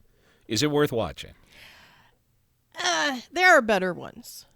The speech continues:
Speaker 2: There are much better
Speaker 1: Okay.
Speaker 2: ones, which is what I, where I was getting to. I'm tired of the, the, that, the trope of the first male lead's an asshole, but then he's got this heart of gold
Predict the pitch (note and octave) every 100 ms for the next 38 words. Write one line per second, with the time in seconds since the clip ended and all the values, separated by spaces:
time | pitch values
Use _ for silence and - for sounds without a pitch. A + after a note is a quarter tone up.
0 | - A#3+ C4 D4 C#4+ G#3 G#3 D#3+ B2 F2+
1 | - B3+ A#3+ C4+ A#3 C4 A#3+ A3 A#3 A3+
2 | G3 - F3+ C#3+ B2+ - E2+ F#3 F#3 -
3 | E4 F4 D#4+ B3+ B3 A3+ A3+ - G#3 F#3
4 | - _ _ _ _ G#3 F#3+ - C#4+ G#3
5 | G3 - F#3 F3+ - - - - A3 C#4+
6 | C#4+ C4+ B3 A#3 A#3 G3 G#3+ A3 A#3+ -
7 | G#3 F#3+ F#3+ - G#3 G3+ G#3 - G3+ F#3+
8 | F#3 - G#3+ G3+ E3 D#3 A3+ A3 F#3+ E3
9 | E3